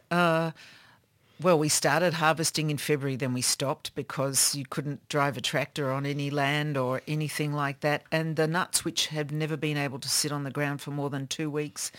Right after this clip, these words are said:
have now been sitting there for up to six months, and we're s-, harvesting them now. Who knows what the quality will bring? So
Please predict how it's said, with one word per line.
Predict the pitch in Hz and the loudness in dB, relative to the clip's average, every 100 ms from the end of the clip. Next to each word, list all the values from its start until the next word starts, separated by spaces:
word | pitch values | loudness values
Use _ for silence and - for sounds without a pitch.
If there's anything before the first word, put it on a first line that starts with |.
| - - - | -16 -16 -6
have | 175 170 | -4 0
now | 170 175 | 2 2
been | 156 151 | 2 2
sitting | - 160 160 156 | 2 2 2 0
there | 147 | 0
for | - - | -2 -6
up | 135 - | -8 -6
to | 139 | 0
six | - 175 - - | 0 2 0 -2
months, | 151 160 - | -2 -4 -4
and | 147 | -2
we're | 135 131 | -2 -2
s-, | 127 - - - | 0 0 -2 -4
harvesting | - 143 135 - 139 139 | -2 0 0 -2 -4 -4
them | 139 139 | -4 -2
now. | 151 165 139 113 - - - - - - - | -2 -2 -4 -6 -10 -18 -18 -20 -20 -10 0
Who | 180 | 2
knows | 160 151 135 - 139 - | 4 2 0 -4 -12 0
what | 156 - | 0 0
the | 139 | -6
quality | - - 139 147 175 190 | -4 -2 -2 -2 -4 -6
will | 190 202 | -4 -4
bring? | 175 202 233 302 349 - - - - _ - | -2 -4 -4 -8 -14 -20 -20 -20 -20 _ 0
So | - 226 226 226 | 4 6 4 2